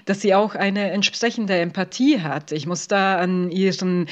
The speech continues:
ähm, Lehrer denken und da ist ein Moment, wo es auch sehr viel um Homophobie geht, ähm,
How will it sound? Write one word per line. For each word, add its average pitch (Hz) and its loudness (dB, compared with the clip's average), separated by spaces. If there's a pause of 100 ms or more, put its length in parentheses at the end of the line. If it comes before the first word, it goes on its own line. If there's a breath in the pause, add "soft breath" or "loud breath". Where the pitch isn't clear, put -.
(300 loud breath)
ähm, 175 0
Lehrer 240 2
denken 285 -2
und 190 0
da 196 2
ist 190 -4
ein 185 2
Moment, 185 0
wo 185 -2
es 180 -2
auch 180 0
sehr 170 0
viel 180 0
um 180 0
Homophobie 180 0
geht, 254 -4 (380 loud breath)
ähm, 190 0